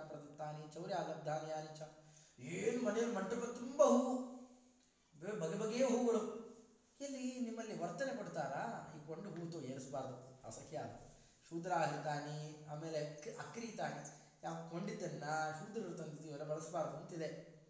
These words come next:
ಅಂಥದ್ದು, ಮ್, ವಸ್ತುಸ್ಥಿತಿ ಅದನ್ನ, ಏ, ತವ್ರು ಮಾಡ್ತಾರೆ, ಇವ್ರು ಮಾಡ್ತಾರೆ, ದೊಡ್ಡ ದೊಡ್ಡ ಮಠಗಳನ್ನ ಮಾಡ್ತಾರೆ, ಅದು ಬೇರೆ ಅರ್ಥ, ಅದಿರಲಿ. But ಇರೋ ಪರಿಸ್ಥಿತಿ ನಮಗೆ ಇವ್ರು ಹೇಳ್ತಾರೆ, ಅದು ಟೀಕಾಕೃತ್ಪಾದರು ಕೂಡ ಉಲ್ಲೇಖ ಮಾಡಿದ್ದಾರೆ, ಧರ್ಮಶಾಸ್ತ್ರಗಳಲ್ಲಿದೆ, ಅದನ್ನ ಅವರು ಉಲ್ಲೇಖ ಮಾಡಿದ್ದಾರೆ ಪದ್ಯಮಾಲಾದಲ್ಲಿ.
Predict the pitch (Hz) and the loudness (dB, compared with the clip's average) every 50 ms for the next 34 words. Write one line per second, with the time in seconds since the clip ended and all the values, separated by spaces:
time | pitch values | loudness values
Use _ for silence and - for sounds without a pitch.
0 | - - _ _ _ _ _ _ _ _ _ _ _ 214 233 247 254 247 233 233 | -20 -20 _ _ _ _ _ _ _ _ _ _ _ -2 0 0 0 0 0 2
1 | 226 233 262 254 254 262 254 247 240 233 233 226 - 220 220 220 214 214 208 202 | 4 4 4 4 2 0 0 6 8 8 8 8 6 4 2 2 4 4 4 2
2 | 202 196 190 185 180 170 170 170 165 160 156 147 147 - - - - - - - | 2 2 4 2 2 2 0 -2 -4 -4 -6 -8 -8 -8 -10 -12 -14 -14 -14 -10
3 | - 226 240 - 233 233 226 220 202 190 180 175 160 143 - - - - 131 135 | -8 -8 -6 -6 -4 -4 0 2 2 2 2 2 0 0 -2 -4 -8 -10 -10 -8
4 | 151 151 - 165 170 170 165 165 156 151 147 160 156 156 156 156 156 151 151 147 | -8 -6 -4 -2 -2 -2 -2 -2 -2 -2 0 0 -2 -2 -2 -4 -6 -6 -6 -8
5 | 143 - - 151 151 147 139 139 135 147 147 143 - 143 147 151 151 156 147 147 | -6 -4 -2 -2 -2 -4 -6 -8 -10 -10 -10 -10 -10 -10 -8 -6 -6 -6 -4 -4
6 | 139 131 - - 180 202 160 135 165 185 208 208 180 160 151 - - - - 143 | -6 -8 -8 -6 -6 -6 -4 -2 -2 0 2 4 4 2 2 -2 -4 -6 -6 -6
7 | 160 165 165 165 - - - - - - - - - - - 175 170 202 196 208 | -4 -4 -4 -4 -4 -6 -10 -12 -16 -18 -20 -20 -20 -12 -10 -10 -8 -6 -2 -2
8 | 240 254 247 240 226 - - - 226 - 277 294 269 214 185 185 185 185 180 180 | 0 0 2 2 2 2 2 0 -2 -4 -6 -6 -6 -6 -6 -6 -6 -6 -6 -6
9 | 180 180 165 160 165 233 254 214 196 226 220 214 180 156 139 135 139 147 170 160 | -4 -4 -2 -2 -2 0 0 2 2 2 2 0 0 0 0 -2 -4 -4 -6 -8
10 | - 170 165 214 226 233 226 226 - - 214 202 196 190 190 180 165 175 254 262 | -8 -6 -2 -2 -2 -2 -2 -6 -4 -2 0 0 0 -2 -4 -6 -4 -2 -2 0
11 | 226 196 202 208 196 190 180 180 165 151 143 127 - - - - - - - - | 0 0 -2 -4 -4 -6 -6 -4 -4 -4 -4 -6 -6 -8 -12 -16 -18 -20 -20 -20
12 | - - - 127 165 196 190 196 190 - - 196 175 175 170 160 160 151 143 - | -18 -14 -10 -8 -6 -4 -4 -4 -4 -2 -4 -4 -2 -2 -4 -4 -4 -6 -6 -4
13 | 147 180 214 226 202 190 214 247 262 - 220 220 - 190 190 175 156 139 131 127 | -4 -4 -4 -4 -6 -4 -4 -4 -4 -4 -4 -4 -4 -4 -4 -4 -4 -4 -6 -6
14 | - 135 - 175 175 180 165 165 147 - - 117 - - - - - | -8 -8 -6 -4 -2 0 0 2 0 0 -2 -6 -10 -12 -16 -18 -20